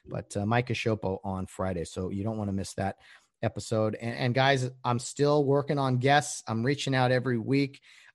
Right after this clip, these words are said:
Uh, I'm still able to get one guest per week, which is a miracle, it seems like. But, uh, some people I know are busy. Some people are hesitant. If you have any suggestions or have talked to somebody who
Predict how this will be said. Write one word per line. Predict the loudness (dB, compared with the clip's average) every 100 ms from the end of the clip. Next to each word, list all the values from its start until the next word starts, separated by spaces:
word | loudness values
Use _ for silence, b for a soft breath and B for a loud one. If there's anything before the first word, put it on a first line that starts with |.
| -2
Uh, | -2 -2
I'm | -6 -6
still | -2 2 4
able | 4 2
to | 2
get | 2 2
one | 4 4
guest | 6 4 2
per | 0 2
week, | 4 4 2
which | -4 -2
is | -4 -4
a |
miracle, | 0 4 4 4 4 4
it | 4
seems | 2 0 4
like. | 2 2 B B B B
But, | 2 4
uh, | 4 2
some | 2 2
people | 2 2 4
I | 4
know | 4
are | 2
busy. | 4 2 4 0 -2 -12 _ _ _ _ _ _ _ -20
Some | -10 -6
people | -2 0 2
are | 4
hesitant. | 4 4 2 -2 -2 b b -16
If | -4
you | 2
have | 4 4
any | 2
suggestions | -2 -2 2 2 2 -2 -2 -2
or | -4 -2
have | -4 -6
talked | -4 -4 -4
to | -8
somebody | -4 -4 -2 -4 -10 B B -4
who | -2 0 -4